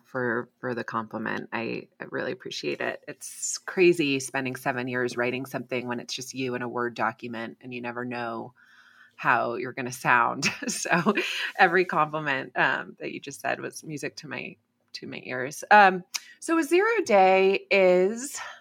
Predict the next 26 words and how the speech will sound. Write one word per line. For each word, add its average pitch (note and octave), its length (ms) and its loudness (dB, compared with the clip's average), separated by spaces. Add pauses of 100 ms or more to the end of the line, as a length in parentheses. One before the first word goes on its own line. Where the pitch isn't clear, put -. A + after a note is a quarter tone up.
(120)
fundamentally, E3+ 1000 2
it's E3 180 -4
just - 300 -8 (120)
a C#3 120 2
hole F#3+ 760 6 (420)
in F#3 180 2
software C3+ 840 2
or D#3+ 160 6
hardware A#2 680 2 (640)
that, C#3+ 600 6 (160)
uh, C3+ 280 -2
was C3+ 520 -8 (160)
not E3 460 8
known C#3+ 400 0
to C3 300 -4
the B2 100 -4
manufacturer. A#2 800 -2
So D3+ 140 -2
let's F3+ 160 2
just F3 160 -2
stick - 240 0
with C3+ 140 -8
the B2+ 100 0
most B2+ 300 -4
simple B2 260 -4
example. A2+ 640 -4